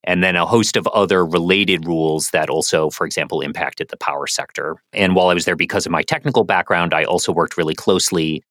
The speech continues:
with many of the technical experts in the agency on general themes in environmental economics. So it was a tremendously productive run in federal policymaking from my perspective. Sometimes I think of the movie Forrest Gump,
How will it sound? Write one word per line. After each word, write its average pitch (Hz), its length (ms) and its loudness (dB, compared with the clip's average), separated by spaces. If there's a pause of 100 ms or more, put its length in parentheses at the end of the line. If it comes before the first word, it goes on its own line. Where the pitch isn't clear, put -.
(100)
with 80 180 -2
many 80 200 0
of 76 80 -4
the - 80 -2
technical 80 400 -4
experts - 360 -4
in 78 60 -8
the 73 120 -4
agency 76 360 -4
on 73 180 -4 (120)
general 95 360 2
themes 82 360 0
in 78 100 -2
environmental 71 540 -4
economics. - 720 -8 (200)
So 82 320 0
it 87 80 -6
was 82 140 -4
a 85 60 -6
tremendously 107 840 2
productive 80 800 -2 (340)
run 87 340 2
in 80 340 -2
federal 85 300 -2
policymaking 90 800 -2
from 87 140 0
my 85 340 2
perspective. 85 840 -2 (400)
Sometimes - 520 -4 (180)
I - 160 -6
think 90 160 -2
of 82 100 -2
the - 60 2
movie 85 260 2
Forrest - 440 0
Gump, 87 260 0